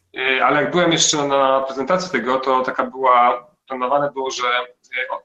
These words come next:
one mają się to ewoluować i w końcu ma, to jest taka możliwość, że one będą coraz mniejsze będą i to miało być wykorzystywane w grach bitewnych, tak? Czyli rzucamy garścią kości i od razu wiemy, je-, jakie, jakie są, są, są wyniki, tak,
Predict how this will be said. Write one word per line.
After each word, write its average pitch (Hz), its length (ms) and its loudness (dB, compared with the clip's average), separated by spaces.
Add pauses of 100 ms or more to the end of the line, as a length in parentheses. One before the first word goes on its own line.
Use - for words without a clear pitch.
(120)
one 143 220 -4
mają 131 300 0
się 139 440 -2
to 143 140 0
ewoluować 160 460 0
i 139 140 -6
w - 40 -20
końcu 143 300 -8
ma, 135 100 -6 (300)
to 139 200 0
jest 139 120 -10
taka - 140 -8
możliwość, 135 320 -10
że - 60 -12
one 139 80 -12
będą 135 200 -12
coraz 139 280 0
mniejsze 139 280 -2
będą 107 240 -8 (680)
i 123 120 -4
to 127 60 -4
miało 131 160 -2
być 120 100 -6
wykorzystywane 131 540 -4
w 120 60 -8
grach 123 160 -4
bitewnych, 104 380 -4
tak? 120 160 -4
Czyli 110 220 -4
rzucamy 113 480 -6
garścią 117 300 -2
kości 156 460 -6 (400)
i - 40 -8
od 120 60 -2
razu 127 200 -2
wiemy, 120 220 -2
je-, 117 160 0
jakie, 120 200 -4
jakie 113 220 -4
są, 113 180 -6 (120)
są, 113 340 -8
są 117 220 -10
wyniki, 110 320 -6
tak, 107 140 -12